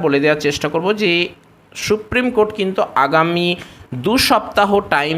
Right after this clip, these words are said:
দিয়েছে এই সেগ্রিগেশন করার জন্য, যদি তাতেও না করে তাহলে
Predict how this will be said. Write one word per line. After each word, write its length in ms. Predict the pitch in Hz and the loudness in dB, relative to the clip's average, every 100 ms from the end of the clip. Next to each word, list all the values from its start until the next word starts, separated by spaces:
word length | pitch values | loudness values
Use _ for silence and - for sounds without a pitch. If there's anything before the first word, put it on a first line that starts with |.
| 165 | -2
দিয়েছে 400 | 147 147 147 196 143 - | 0 0 0 -2 -2 -4
এই 160 | 147 147 | -2 -2
সেগ্রিগেশন 640 | 143 143 139 160 165 180 170 | 0 -2 -2 -2 -2 -2 0
করার 220 | 143 139 143 | 2 2 2
জন্য, 220 | 147 147 139 | 2 2 0
যদি 220 | 165 143 139 135 | 0 0 2 2
তাতেও 280 | 127 165 185 135 | 2 0 0 2
না 80 | 123 131 | 2 2
করে 160 | 139 208 240 | 2 2 2
তাহলে 300 | 135 135 135 | 2 2 2